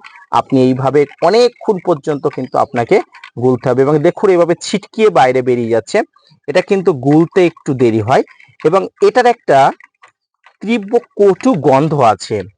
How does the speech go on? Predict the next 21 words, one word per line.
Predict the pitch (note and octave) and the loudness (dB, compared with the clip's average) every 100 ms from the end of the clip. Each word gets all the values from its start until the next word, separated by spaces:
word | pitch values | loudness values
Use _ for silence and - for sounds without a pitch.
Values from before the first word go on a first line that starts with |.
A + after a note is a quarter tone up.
| _ D3+ - - | _ _ -20 -2
এই | F#3+ - - | -2 -2 -6
তীব্র | F#3+ E3+ G#3 - | -6 -2 -2 0
কটু | D#3+ D3 F3+ | 0 0 0
গন্ধ | C#3+ C#3 D3+ F#3+ | 0 0 0 -4
কিন্তু | F#3 F3+ D3 | -2 -2 0
অনেকে | B2+ C3+ C#3+ F3 | 0 0 -2 -6
সহ্য | - C#3 C3 E3 | -2 -2 0 -2
করতে | - A2+ B2 | -2 -2 -2
পারে | A2+ A2 | 0 0
না। | B2 - _ - - E3 | -2 -4 _ -20 -14 -2
যারা | F#3 G#3 | 0 0
সহ্য | - E3 D3 F#3+ | 0 -2 0 -2
করতে | F3 F3+ - | -2 -2 -2
পারেন | D#3+ - A2 C3+ D#3+ | -2 0 2 0 0
না, | C#3+ | -2
তারা | C3 B2 | 0 0
কিন্তু | C3 C#3+ C3+ | 0 -2 -2
অবশ্য | A#2 B2+ - | -2 -4 -6
মাস্ক | C3 A#2 A#2 - C#3+ | -2 -2 -4 -8 -4
ব্যবহার | B2+ C#3+ C#3 | -2 0 -2
করবেন, | C3 C#3 D#3+ | 0 0 0